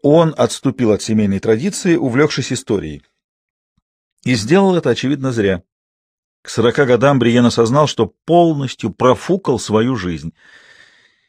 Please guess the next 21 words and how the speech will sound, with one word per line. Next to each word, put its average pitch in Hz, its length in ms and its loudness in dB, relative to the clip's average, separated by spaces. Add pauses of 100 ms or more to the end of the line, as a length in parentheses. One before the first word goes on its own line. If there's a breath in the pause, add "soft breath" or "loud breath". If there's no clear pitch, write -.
(200 soft breath)
Его 135 320 2
отец, 202 640 0
крупнейший 139 540 0
проктолог 131 420 2
Франции, 120 520 0
говорил, 139 320 2
что 135 200 -2
провёл 143 360 2
пятьдесят 135 400 -2
лет 135 100 0
в 113 120 -4
жопе 160 280 0
и 123 140 -2
не 127 100 2
променял 147 480 2
бы 98 80 0
это 110 160 -2
место 135 260 -4
даже 107 220 0
на 117 60 0
Версаль. 123 400 -4